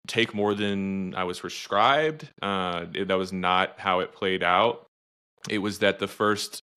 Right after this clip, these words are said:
thing was that I implemented, actually took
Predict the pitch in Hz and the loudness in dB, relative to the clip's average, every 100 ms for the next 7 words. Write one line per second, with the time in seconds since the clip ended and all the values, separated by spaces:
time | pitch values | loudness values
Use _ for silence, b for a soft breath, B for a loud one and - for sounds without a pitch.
0 | _ - 107 101 95 90 92 90 90 - | _ 0 2 2 0 0 2 2 2 0
1 | 98 95 98 92 92 90 90 87 87 90 | -4 0 0 0 0 -2 -2 -2 -4 -8
2 | - b b b b 117 123 120 - - | -16 b b b b 0 2 0 -2 2
3 | 127 117 | 2 0